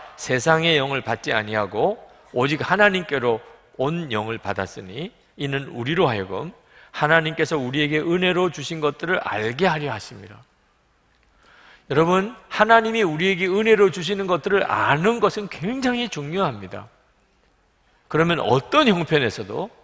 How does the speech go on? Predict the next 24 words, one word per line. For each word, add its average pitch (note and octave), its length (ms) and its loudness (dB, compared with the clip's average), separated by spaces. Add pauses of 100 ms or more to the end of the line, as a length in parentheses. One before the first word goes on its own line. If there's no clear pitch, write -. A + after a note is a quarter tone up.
(560)
우리는 A#2+ 360 -2
감사하는 C3 680 -2
자가 G2+ 260 -4
되고 A2 380 -10 (800)
그 G3+ 200 4
감사는 E3 640 2
우리의 C#3 320 -2
인생을 C#3+ 460 -6
완전히 D3+ 560 -8
뒤바꿔놓습니다. - 920 -10 (1600)
한 D3 180 -4
번은, D#3+ 360 2 (680)
아, F2+ 320 -10
수능 F3 400 -2
시험을 C#3+ 420 0
볼 A2 260 -6
때 G#2+ 500 -2
우리의 G2+ 240 -6
자녀들이 A#2 680 -4 (440)
그 A2 240 0
학부모 D#3 640 0
기도회를 B2+ 1300 2
모이는 A#2 500 -4
중에 A2+ 480 -6